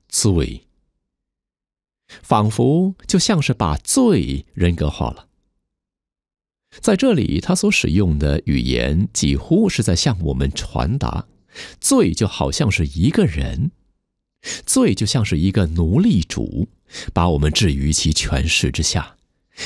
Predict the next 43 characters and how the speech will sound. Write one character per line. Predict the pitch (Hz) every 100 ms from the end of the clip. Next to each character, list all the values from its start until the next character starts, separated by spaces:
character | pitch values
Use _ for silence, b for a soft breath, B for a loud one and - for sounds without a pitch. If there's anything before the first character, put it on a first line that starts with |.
| B
就 | -
像 | 180 170 151
军 | - 240
队 | 247 220
里 | 120 73
的 | 98
长 | - - 71 -
官。 | - 71 165 180 - _ _ _ _ _ _ _ B B -
器 | - - 214 117
具 | 170 147 101 110 -
与 | - 73 95 -
武 | 90 73
器 | - - 220
是 | - 139
同 | - 78 107
一 |
个 | 120
词 | 90 -
儿。 | - - _ _ _ _ _ _ _ _ _ _ _ _ _ _ _ B B
他 | -
说 | 120 - 92 107
的 | 71
是， | - 73 B B
在 | 156
属 | 107 - 85 78
灵 | 78 107
征 | 131 165
战 | 160 135 73
中， | 123 139 - _ _ _ -
你 | 104 90 82
必 | 202 160
须 | 95 - 180 208 - _
将 | - 110 107 98
你 | 107 76
的 | 62 73
身 | - 90
体 | 87 - 69 65 62 - -
用 | 202 139
作 | 104 160 135 92 67 82
你 | 90 82 62
的 | 64 78
将 | - 226 80
帅 | - 101 65 52